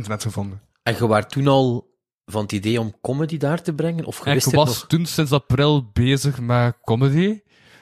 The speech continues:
Speaker 1: Ik weet dat dat toen al in mijn vijfde optreden was of zo. Eh,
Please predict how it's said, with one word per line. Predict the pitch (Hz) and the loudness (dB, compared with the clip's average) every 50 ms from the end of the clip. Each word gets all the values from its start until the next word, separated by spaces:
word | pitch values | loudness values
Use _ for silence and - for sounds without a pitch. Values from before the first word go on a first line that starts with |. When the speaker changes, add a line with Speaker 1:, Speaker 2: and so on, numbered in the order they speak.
| _ - | _ -12
Speaker 1:
Ik | - 117 | -2 0
weet | |
dat | 139 139 131 | 2 2 2
dat | - 127 - | 0 -2 -2
toen | - 135 147 | 0 2 2
al | 147 127 | 2 2
in | 147 | 4
mijn | 143 139 117 | 2 2 2
vijfde | 95 107 113 120 135 123 117 | 2 2 2 2 2 0 0
optreden | - 123 120 - - 120 131 131 127 | -2 -4 -4 -2 0 0 0 2 2
was | 127 127 120 120 | 2 2 2 2
of | 127 | 0
zo. | - - - 120 120 127 127 127 123 - _ _ _ _ _ _ _ _ _ _ | -2 -2 0 2 4 4 4 2 0 -2 _ _ _ _ _ _ _ _ _ _
Eh, | - 107 104 104 104 104 104 104 104 104 104 104 104 101 101 101 101 101 101 95 | -4 -2 0 2 2 2 2 2 2 2 2 2 0 0 0 0 0 0 -2 -2